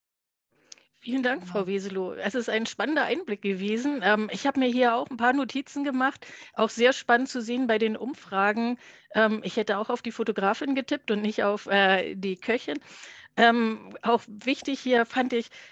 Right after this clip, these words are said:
Speaker 1: äh, Ihre Anmerkung, Berührungspunkte ermöglichen, das Tun in den Vordergrund stellen.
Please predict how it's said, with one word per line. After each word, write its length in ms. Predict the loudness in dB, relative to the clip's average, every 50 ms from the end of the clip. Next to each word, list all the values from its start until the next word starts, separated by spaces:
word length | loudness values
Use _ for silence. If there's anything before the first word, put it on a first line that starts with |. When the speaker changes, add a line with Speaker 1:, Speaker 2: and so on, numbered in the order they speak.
| -20 _ 0
Speaker 1:
äh, 300 | 4 4 6 6 4 2
Ihre 500 | 0 -4 -8 -10 -2 2 2 4 4 4
Anmerkung, 600 | 2 4 4 4 4 4 2 2 0 0 0 0
Berührungspunkte 1000 | 0 0 0 2 0 0 0 -2 -4 -4 -10 -12 _ -6 -4 -4 -4 0 0 0 2
ermöglichen, 960 | 2 2 2 2 2 2 0 0 0 0 -2 -2 -2 -2 -2 -2 -2 -2 -2
das 320 | -2 -2 -2 -4 -6 -16 -16
Tun 320 | -12 -6 -2 0 2 2 2
in 120 | 2 0
den 120 | -2 -2
Vordergrund 540 | -2 -2 0 0 0 0 0 0 -2 -2 -2
stellen. 340 | -4 0 0 2 2 2